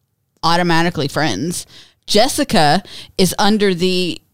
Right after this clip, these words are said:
assumption you keep your friends close and you keep your enemies closer. And Bella just grins and bears it through all of the human social in-, activity,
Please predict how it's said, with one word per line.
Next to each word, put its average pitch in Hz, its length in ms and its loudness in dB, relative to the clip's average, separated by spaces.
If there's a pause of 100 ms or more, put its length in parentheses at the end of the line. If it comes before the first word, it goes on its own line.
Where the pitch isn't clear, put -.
(280)
assumption 196 840 0
you 180 240 -4
keep 202 380 -4
your 185 680 2 (200)
friends 220 380 0
close 220 380 0
and 180 160 0
you 190 60 0
keep 190 260 -4
your 196 180 4
enemies 202 460 2
closer. 208 640 0 (2250)
And 208 320 2
Bella 196 380 2
just - 500 -2 (120)
grins 196 420 2
and 190 160 4
bears 208 320 4
it 175 180 0
through 190 340 2
all 196 200 4
of 180 120 -2
the 185 180 0
human 196 680 2
social 208 380 2
in-, 185 260 -2 (220)
activity, 190 520 0